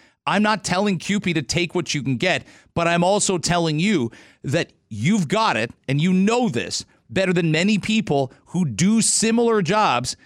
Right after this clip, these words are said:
that live in different places. And you might say, "That doesn't matter. I'm in Ontario." You were making that point earlier, so don't be a hypocrite. Okay, fine. But at the end of the day, understand what the room is saying right now. Understand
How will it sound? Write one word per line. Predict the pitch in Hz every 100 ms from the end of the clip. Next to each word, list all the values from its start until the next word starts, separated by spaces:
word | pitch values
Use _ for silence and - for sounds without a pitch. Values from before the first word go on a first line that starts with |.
| _ _
that | 185 160
live | 175 202 190
in | 170 117
different | 185 190 160
places. | 190 190 - 87
And | 151
you |
might | 170
say, | 160
"That | 180 202
doesn't | 208 175
matter. | 180 175 120
I'm | 131 160
in | 160
Ontario." | 160 175 180 135
You | 95 139
were |
making | 143 147 147 160
that | 151 117
point | 160 147
earlier, | 170 165 95 95 -
so | - 165
don't | 151 147
be | 156 147
a |
hypocrite. | 156 180 156 - 90 _ -
Okay, | 180 - 190 185
fine. | - 262 190 190 147 78 - _ _ -
But | 170
at | 165
the | 180 156
end | 175 196
of |
the | 208
day, | 165 240 220 107 131 - _ _ _ _
understand | 180 220 240 220 - 202 151 135 -
what | 131 147 170
the | 196
room | 180 214 185
is | 160
saying | 202 190 175 123
right | 117 98
now. | 107 82 - _ _ 160
Understand | 202 240 226 - 220 165 143